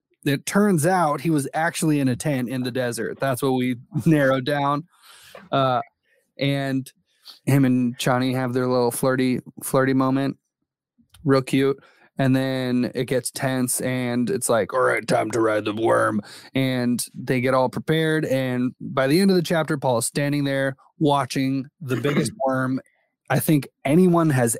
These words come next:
Speaker 1: ever seen anywhere, ever, barreling towards him. And he's like, "All right, cool. I gotta do this now. So let's go."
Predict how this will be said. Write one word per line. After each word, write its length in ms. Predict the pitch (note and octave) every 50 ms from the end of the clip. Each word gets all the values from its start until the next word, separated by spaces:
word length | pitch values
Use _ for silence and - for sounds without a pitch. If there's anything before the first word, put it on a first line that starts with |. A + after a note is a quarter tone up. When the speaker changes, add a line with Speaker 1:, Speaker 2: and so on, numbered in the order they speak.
| - B2
Speaker 1:
ever 300 | B2 B2+ C3 C#3+ C#3+ C3+
seen 600 | - - C#3 C3 C3 C3 C3 C3+ C3 B2+ - - _ _ _ _ _ - - -
anywhere, 580 | - C3 C3 D3 D#3+ E3+ F3+ F3+ F#3 F#3 F#3 -
ever, 460 | A#2+ C3 C3 C3+ D#3 F#3 G3+ A3 A3+ - - - _ _ _ _ _ - - _ _ _ _ _ _ - - - - _ - _ - B2 B2+ B2 A#2 _ -
barreling 600 | C#3+ B2+ C#3 D#3+ E3+ E3 D#3 D#3 D#3 D3+ D3+ C3
towards 360 | D3 D3+ D3+ D#3 D3 B2+ -
him. 300 | C3+ B2 B2 B2 A#2+ C3 -
And 80 | C3 A#2+
he's 140 | C3 B2+ A#2+
like, 200 | A2 A2 A2+ - -
"All 100 | A2+ A2
right, 180 | G#2 G2 G2+ _ _ _ -
cool. 340 | - B2+ A2+ G#2 F#2 - _ _ _ _ _ _ _ _ _ _ _ _ _ -
I 240 | - A2 G#2+ G#2 G#2
gotta 340 | G#2 A2 A2 G#2 G#2 G#2+ G2+
do 260 | G2+ A2 A2 G#2+ G#2+
this 300 | G#2+ G2 F#2 - - -
now. 380 | A2 G#2 G2+ G2 G2+ A2+ - _ _ _ _ _ _ _ _ _ _ _ _ _ _ _ _
So 460 | - - - - - A2+ G#2+ G#2+ G#2+ A2
let's 320 | A2+ A#2 A#2+ B2+ A#2+ A#2
go." 360 | - D#3 D#3+ D#3 A2 - -